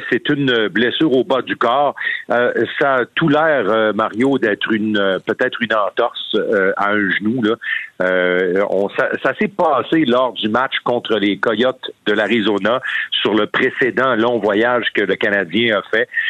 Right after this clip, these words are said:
Il est revenu après à tenter de revenir, euh, mais on a senti, de toute façon, il y a, il y a, il y a quand même,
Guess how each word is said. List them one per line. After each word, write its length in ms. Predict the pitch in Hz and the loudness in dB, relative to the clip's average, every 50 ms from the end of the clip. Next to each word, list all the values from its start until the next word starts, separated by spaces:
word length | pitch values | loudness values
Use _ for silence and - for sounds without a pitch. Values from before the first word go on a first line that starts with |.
| - - - | -6 -6 -2
Il 240 | - 98 92 110 117 | -2 0 2 2 2
est 60 | 123 | 2
revenu 400 | 110 147 147 123 - 135 160 175 | 2 2 2 2 2 2 2 2
après 400 | 170 139 131 - - 127 135 151 | 2 0 -2 -2 -2 -2 0 2
à 160 | 156 143 123 | 2 0 0
tenter 340 | - - 123 110 104 - 127 | 0 -2 -2 -2 0 0 0
de 80 | 117 120 | 0 0
revenir, 520 | 104 113 104 82 101 110 123 135 143 127 - - - - - - _ - | 0 0 0 0 0 0 0 0 0 -2 -4 -6 -10 -12 -12 -8 _ -2
euh, 280 | 98 101 101 98 98 98 | 0 2 2 2 0 0
mais 140 | 104 120 120 | 0 0 0
on 120 | 117 117 | 0 0
a 100 | 117 113 107 - | 0 -2 -2 -2
senti, 520 | 135 117 107 101 92 - - 143 147 139 | -2 -2 -2 -2 -4 -4 -2 0 0 2
de 120 | 123 120 120 | 2 0 0
toute 160 | - - - | -2 -2 -2
façon, 380 | - 123 107 - 180 196 190 156 | -2 -2 -2 -2 -2 0 0 0
il 100 | 117 117 | 0 0
y 60 | 120 | 0
a, 40 | 104 | 0
il 100 | 101 104 | 0 0
y 60 | 113 | 0
a, 40 | 110 | 0
il 80 | 101 107 | 0 0
y 60 | 107 | -2
a 40 | - | 0
quand 200 | - 131 120 120 147 | 0 -2 0 0 0
même, 200 | 185 196 165 | -2 -2 -2